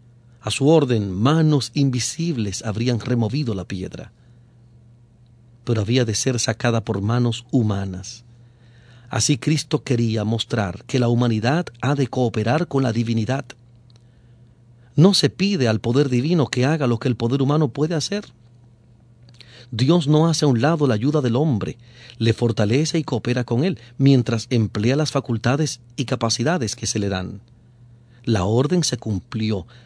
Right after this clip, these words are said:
la piedra fue puesta a un lado, todo fue hecho abierta y deliberadamente. Se dio a todos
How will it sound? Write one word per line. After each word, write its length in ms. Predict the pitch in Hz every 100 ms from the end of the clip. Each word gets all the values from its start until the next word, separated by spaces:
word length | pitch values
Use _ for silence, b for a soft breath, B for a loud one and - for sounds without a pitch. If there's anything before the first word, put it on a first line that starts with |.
| B B B -
la 180 | 104 90
piedra 300 | 120 120 107
fue 160 | -
puesta 340 | 113 123 110 123
a 40 |
un 120 | 117
lado, 320 | 113 117 98 - - - - - -
todo 260 | 127 120
fue 240 | 104 117 117
hecho 200 | 117 107
abierta 520 | 95 139 170 - 151 - -
y 160 | 131
deliberadamente. 960 | 113 101 101 101 117 98 95 90 85 - - - - - - - - - - b b b b
Se 180 | -
dio 160 | 110 123
a 60 | 127
todos 540 | 143 147 135 - -